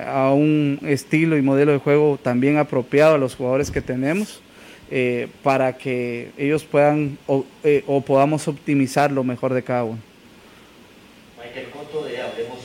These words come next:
Speaker 2: Fútbol C R, ¿cuáles puntos, eh, piensa que se debe mejorar en el equipo exactamente?
Speaker 1: Yo creo que, que Pérez en los últimos torneos ha sido un equipo carente de gol. Eh, lo hablábamos,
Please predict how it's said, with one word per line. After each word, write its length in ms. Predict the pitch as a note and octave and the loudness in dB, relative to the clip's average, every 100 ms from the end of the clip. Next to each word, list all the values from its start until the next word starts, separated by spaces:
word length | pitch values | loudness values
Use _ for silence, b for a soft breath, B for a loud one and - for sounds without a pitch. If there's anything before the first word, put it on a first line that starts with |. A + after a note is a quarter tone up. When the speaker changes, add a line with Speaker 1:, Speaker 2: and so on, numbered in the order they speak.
| - - - | -20 -20 -16
Speaker 2:
Fútbol 300 | C3 B2 A#2+ | -12 -10 -8
C 240 | A#2 A#2+ C#3 | -8 -6 -4
R, 260 | D#3 F#3+ F#3 - - - - - | -4 -6 -8 -16 -20 -20 -20 -10
¿cuáles 220 | C#3+ E3+ | -8 -8
puntos, 720 | - E3+ F3 F3 F3 - - - G#2+ | -8 -6 -6 -6 -8 -8 -16 -20 -18
eh, 140 | G2+ F#2+ | -16 -12
piensa 580 | C3+ C3+ D3 D3 C#3+ - | -4 -4 -4 -8 -10 -10
que 80 | G#2 | -12
se 160 | G#2 | -12
debe 240 | G2+ A2+ A#2+ | -8 -6 -6
mejorar 420 | A2+ G#2 G#2 - | -10 -8 -6 -6
en 80 | G2 | -6
el 120 | F2+ | -10
equipo 340 | F2+ G#2 E2+ E2 - - - - | -10 -12 -12 -16 -16 -20 -18 -12
exactamente? 500 | - - - - F#2 - - - B B B - | -10 -8 -8 -10 -12 -16 -20 -20 B B B -2
Speaker 1:
Yo 120 | E3+ | 4
creo 200 | F3+ G3 | 6 6
que, 480 | G3+ F#3 D3+ - - | 6 6 4 -2 -6
que 140 | E3 C#3 | -4 0
Pérez 380 | D#3+ D#3+ E3+ | 2 2 2
en 260 | E3 D3+ D3 | 0 0 -2
los 160 | C#3 D3+ | -2 -2
últimos 360 | D#3+ D#3+ D3+ | -2 0 0
torneos 380 | D3 C#3+ D3+ D3 | 0 2 0 2
ha 140 | D#3 | 0
sido 260 | D3 D#3+ D#3+ | 2 2 4
un 100 | D3+ | 4
equipo 380 | C#3 D#3 C#3+ D#3 | 0 -2 -2 0
carente 440 | D3 C3+ C#3+ D3+ | 2 2 2 2
de 80 | C#3 | 2
gol. 280 | B2+ C#3+ F#3+ - - B B B B - | 2 2 0 -8 -20 B B B B -10
Eh, 480 | C#3+ C3+ C3 C3 B2+ - | -6 -4 -2 -4 -6 -2
lo 140 | C#3+ | 0
hablábamos, 760 | C#3 C#3+ D3+ D#3 C#3+ C3 - | 4 4 4 2 0 -2 -12